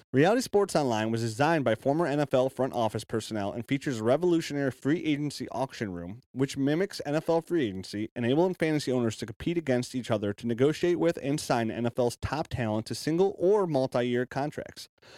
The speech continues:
The platform can host up to thirty-two teams, which is a lot of teams, and has tons of other cool features in addition to free agency, like a rookie mock draft, a rookie draft, a multi-team trades, franchise tags, I R,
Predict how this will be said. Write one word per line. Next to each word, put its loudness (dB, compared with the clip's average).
The -2
platform 2
can 0
host 2
up -2
to -2
thirty-two 0
teams, -2
which -6
is -2
a 0
lot 2
of -6
teams, -4
and 0
has 2
tons 4
of 2
other 4
cool -2
features 0
in -2
addition -2
to 0
free 2
agency, -2
like -2
a -2
rookie 0
mock 0
draft, 0
a -6
rookie 0
draft, 0
a -8
multi-team 2
trades, -2
franchise 0
tags, -6
I -2
R, 0